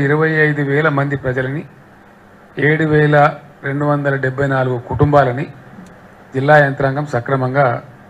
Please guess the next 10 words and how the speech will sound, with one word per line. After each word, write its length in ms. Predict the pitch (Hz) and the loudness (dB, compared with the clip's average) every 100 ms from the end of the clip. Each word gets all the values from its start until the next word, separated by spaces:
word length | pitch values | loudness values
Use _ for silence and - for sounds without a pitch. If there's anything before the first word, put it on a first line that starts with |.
| 123 | -8
అనేక 200 | 135 131 123 | -6 -2 2
రిహాబిలిటేషన్ 520 | 131 147 143 117 131 123 | 2 2 0 -10 -4 -2
క్యాంపులకు 320 | 120 127 - | -2 -4 -4
తరలించారు. 480 | 117 120 120 135 - - - - - - - - - 131 | -4 -4 -6 -6 -6 -12 -20 -20 -20 -20 -20 -20 -8 -2
ఇందులో 260 | 139 156 135 143 - - - 135 | 4 6 6 2 -8 -18 -12 -4
అందరూ 260 | 139 160 170 | 2 4 4
కూడా 100 | 160 147 | 2 0
పనిచేశారు. 420 | 135 143 135 143 143 | -2 -4 -6 -6 -6
నేను 100 | 127 | -6
అన్ని 180 | 131 160 | -4 -4